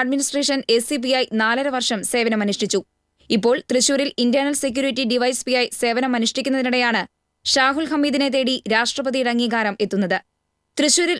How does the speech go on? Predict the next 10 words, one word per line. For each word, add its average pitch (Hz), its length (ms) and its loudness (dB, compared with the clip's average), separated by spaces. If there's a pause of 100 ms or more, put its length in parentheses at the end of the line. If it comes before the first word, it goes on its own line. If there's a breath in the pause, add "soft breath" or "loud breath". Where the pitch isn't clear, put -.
(100)
വ്യവസായ 262 380 2
വകുപ്പിൽ 294 300 -2 (100)
ജോലി 269 220 2
ചെയ്യുന്ന 269 240 0 (200)
സീനിയർ 262 360 0
ക്ലർക്കാണ് 240 440 0 (180)
ഭാര്യ 220 240 0 (120)
സൗമി. 190 300 -2 (580)
പത്താം 254 260 0
ക്ലാസ്സിലും 254 360 -2